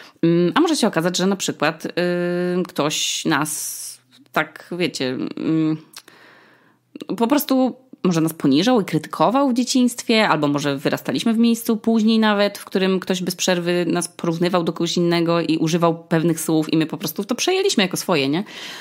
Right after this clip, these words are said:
I może warto się po prostu tym zająć. <clears throat> I wiecie, przychodzimy do kogoś z problemem w relacji albo w pracy, a się okazuje, że tak, że jest w ogóle cały wszechświat,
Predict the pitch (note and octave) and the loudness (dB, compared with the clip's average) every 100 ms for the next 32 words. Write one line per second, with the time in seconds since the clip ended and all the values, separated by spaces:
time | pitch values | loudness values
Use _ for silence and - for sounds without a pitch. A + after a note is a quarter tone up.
0 | - G3 - F#3 F3 D#3+ D#3+ D3+ - - | -2 0 2 2 2 0 0 -4 -6 -8
1 | - C#3+ D3 C#3+ C3+ F3 B3 - - - | -6 0 2 2 4 2 0 -6 -20 -20
2 | - C4 A#3+ A3 B3 G3 F#3+ F#3+ A#3+ G#3 | 2 4 4 4 2 0 2 4 4 4
3 | G#3+ G3+ - - F3 D#3 C#3+ D3+ D3 D3 | 2 0 0 -2 2 2 2 2 2 0
4 | - D#3 F#3+ - _ _ _ _ - - | 0 -2 -2 -10 _ _ _ _ -10 2
5 | G3+ D3+ - D#3 D3+ D3+ D3+ D3+ D3 - | 2 2 2 2 2 0 2 2 2 2
6 | A#3+ - A4+ G#4 F4+ F#4 E4 E4+ D4+ A#3+ | 0 0 2 2 2 2 2 2 2 2
7 | A3+ A#3+ C#4+ C#4 - - D#4+ D#4 C#4 C4 | 2 0 0 0 -2 0 0 0 0 2
8 | C#4+ C#4+ C#4 - - C4+ B3 - F3 F3 | 4 4 2 0 2 2 2 0 0 -2